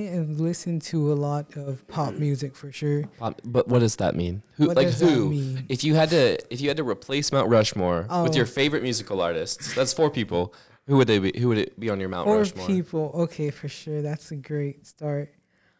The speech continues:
Speaker 1: So for sure, I've always liked Khalid, uh, you know, a El Paso guy. He's pretty cool.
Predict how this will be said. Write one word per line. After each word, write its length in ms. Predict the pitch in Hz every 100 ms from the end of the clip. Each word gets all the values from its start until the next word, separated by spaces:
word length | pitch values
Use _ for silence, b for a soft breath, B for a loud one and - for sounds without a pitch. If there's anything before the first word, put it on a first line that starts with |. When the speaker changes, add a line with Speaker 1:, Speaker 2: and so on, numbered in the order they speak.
| _ _
Speaker 1:
So 260 | _ 196 190
for 180 | 190 190
sure, 420 | - 202 202 196 - _ _ _ _ _
I've 140 | 175
always 440 | 175 180 190 170 -
liked 480 | 180 170 165 160 - _ _
Khalid, 460 | 170 170 170 170 - _ _ _ _ 170
uh, 100 | 160
you 180 | 156 156
know, 180 | 151 143
a 140 | 156 -
El 80 | 156
Paso 640 | 147 170 160 - 165 160 160 b b b b _
guy. 320 | 165 156 151
He's 240 | 156 - -
pretty 240 | 165 156 -
cool. 400 | 160 156 156